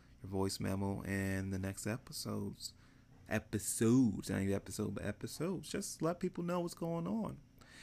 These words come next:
You can also find me on Instagram, Sacred Fire, and that fire is spelled with a three instead of an E.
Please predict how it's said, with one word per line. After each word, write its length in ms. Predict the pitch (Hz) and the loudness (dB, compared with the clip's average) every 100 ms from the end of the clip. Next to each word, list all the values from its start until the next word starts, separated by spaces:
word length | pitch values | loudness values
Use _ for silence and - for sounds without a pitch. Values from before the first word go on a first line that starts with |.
| - - - | -20 -16 -4
You 60 | |
can 120 | - 117 | 4 8
also 240 | 113 117 | 6 4
find 340 | - 117 117 | 4 6 6
me 300 | 117 120 120 - | 6 6 4 2
on 500 | - 117 110 110 107 - | 2 4 6 6 4 2
Instagram, 720 | 113 113 - 113 120 123 143 143 | -2 -2 -2 2 4 2 0 -2
Sacred 400 | - 110 110 110 | 2 2 2 -2
Fire, 500 | - 101 104 113 151 - - - | 0 2 4 2 -2 -10 -16 -2
and 140 | 101 | 4
that 220 | 104 101 - | 4 4 2
fire 380 | 98 98 107 | 4 6 6
is 100 | 107 | 4
spelled 360 | - - 98 98 | 0 0 2 2
with 220 | 98 - | 0 -4
a 40 | - | -8
three 420 | - 107 107 120 | -4 2 4 2
instead 260 | 120 107 | 0 0
of 80 | 104 | 0
an 140 | 101 104 | 2 2
E. 240 | 135 | 0